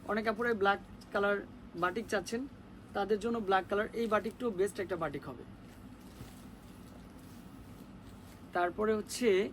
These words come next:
এই ডিজাইনটা সুন্দর হবে আসলে আলহামদুলিল্লাহ। এটা হচ্ছে একটু, আহ, তুলি ডিজাইনের মধ্যে কাজ করা। এই দেখেন তুলি ডিজাইনটা মনে হয়, but এটাও কিন্তু হচ্ছে বাটিকের ড্রেস, মাঝখানে তুলি ডিজাইনটা চলে আসবে। <clears throat>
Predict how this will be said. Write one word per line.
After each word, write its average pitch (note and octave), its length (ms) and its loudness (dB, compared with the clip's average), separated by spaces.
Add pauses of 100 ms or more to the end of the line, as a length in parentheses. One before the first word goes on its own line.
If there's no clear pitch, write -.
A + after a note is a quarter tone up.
(120)
এই G#3 180 4
ডিজাইনটা G#3 400 2
সুন্দর G#3+ 360 0
হবে D3+ 140 -2
আসলে C#3+ 260 -4
আলহামদুলিল্লাহ। C3 540 -4 (960)
এটা A3 140 0
হচ্ছে A#3 280 2
একটু, B3 240 0
আহ, F#3+ 360 6
তুলি B3+ 220 6
ডিজাইনের G#3+ 340 8
মধ্যে F#3 200 4
কাজ D#3+ 200 -2
করা। C#3 160 -4
এই E3 100 2
দেখেন C3 300 -4
তুলি A#3 240 2
ডিজাইনটা G#3+ 340 2
মনে G3+ 180 4
হয়, G3 180 2
but A3+ 200 0
এটাও A#3 240 -2
কিন্তু B3+ 180 2
হচ্ছে A#3+ 140 -4
বাটিকের F#3+ 380 2
ড্রেস, C3 160 -4 (800)
মাঝখানে G3 400 0
তুলি G#3+ 240 2
ডিজাইনটা F#3+ 420 2
চলে G3 160 6
আসবে। F3+ 220 0
<clears throat> - 2500 -2